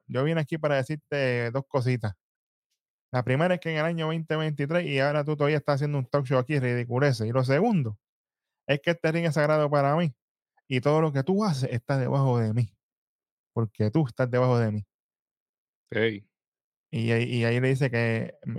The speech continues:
Speaker 1: Gunther le dice a Miz que él no lo respeta. Y aquí viene The Miz. Ah, no es la última vez que yo he escuchado eso.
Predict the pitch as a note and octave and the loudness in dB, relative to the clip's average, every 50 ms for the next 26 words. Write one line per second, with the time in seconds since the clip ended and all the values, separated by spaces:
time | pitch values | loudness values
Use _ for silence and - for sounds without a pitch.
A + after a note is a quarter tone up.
0 | - - B2+ A2+ B2 B2 B2 - B2+ B2+ B2+ - C3+ B2 C3 C3+ - - A#2 A#2+ | -8 -8 -4 -2 -2 -2 0 0 0 0 0 0 0 -2 -2 -2 -2 -2 -2 0
1 | B2 B2 B2+ B2+ B2+ - - G3 G3+ E3+ D3 C3 - _ _ _ _ _ _ _ | 0 2 2 2 0 2 2 2 2 2 -2 -6 -8 _ _ _ _ _ _ _
2 | _ _ - A#2+ A#2 - - D3+ E3 G3 G#3+ G#3 G3 E3 C3 A2 G#2+ G#2+ A2 G2 | _ _ -6 -4 -4 -2 -2 -2 0 0 0 -2 0 0 0 0 2 2 0 0
3 | - - - - - - - _ _ _ _ _ _ _ _ _ _ _ _ _ | -2 -2 -4 -4 -4 -6 -10 _ _ _ _ _ _ _ _ _ _ _ _ _
4 | _ _ _ _ _ _ _ _ _ _ _ _ _ _ _ _ _ _ _ _ | _ _ _ _ _ _ _ _ _ _ _ _ _ _ _ _ _ _ _ _
5 | _ _ _ _ _ A2+ C3+ E3+ G#3 F#3 D#3 C3 G#2+ G2+ G2 F#2+ - _ _ _ | _ _ _ _ _ 0 2 2 4 2 2 2 0 0 -2 -6 -10 _ _ _
6 | _ _ _ _ _ _ _ _ _ _ _ _ _ _ _ - C3 C#3+ E3+ F#3+ | _ _ _ _ _ _ _ _ _ _ _ _ _ _ _ 0 2 2 2 2
7 | F3+ - F#3+ F3+ E3 E3 E3+ - D#3 D3+ D3+ D3 - D3+ C3+ - C#3+ C3 A#2 A2+ | 0 0 0 0 0 0 0 0 0 0 0 0 -2 -2 0 2 2 4 4 4
8 | C3 D3+ C#3 - A2+ F#2+ - | 4 4 2 2 -2 -6 -8